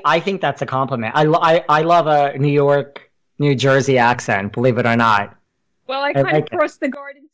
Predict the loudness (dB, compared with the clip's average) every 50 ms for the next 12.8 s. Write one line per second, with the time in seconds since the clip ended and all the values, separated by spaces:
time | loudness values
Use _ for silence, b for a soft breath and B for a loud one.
0 | _ _ _ -20 -20 -20 _ _ _ -8 -4 -2 0 0 -2 -2 -2 -2 -4 -4
1 | -4 -4 -4 -4 -2 -2 -2 -2 -2 -2 -4 -6 -6 -6 -4 0 0 0 0 0
2 | -2 -6 -12 _ -6 -6 -4 -2 2 2 4 4 2 2 0 -4 -8 -14 _ _
3 | _ _ _ _ _ -20 -16 -10 -8 -8 -8 -8 -10 -12 -10 -8 -8 -8 -8 -8
4 | -10 -14 -20 _ _ _ _ _ _ _ _ _ _ 0 2 2 4 4 4 4
5 | 4 2 2 0 -4 -14 b b b b b b b b b b _ 2 4 4
6 | 4 4 4 2 2 2 4 6 6 6 6 4 4 2 2 2 4 4 6 4
7 | 4 2 -2 -6 -2 0 0 0 0 -2 -2 0 2 2 4 4 2 0 0 0
8 | 0 0 2 0 0 0 0 0 2 2 2 2 2 -2 -8 -16 -18 -6 -2 0
9 | 2 4 4 4 2 2 2 2 0 2 2 2 2 2 2 2 2 2 2 2
10 | 2 4 4 4 4 2 2 2 2 2 2 2 2 0 2 2 2 2 4 4
11 | 4 4 4 4 2 2 2 2 0 2 2 0 0 0 0 2 4 4 4 6
12 | 4 4 4 2 0 0 0 0 0 2 4 4 2 2 0 B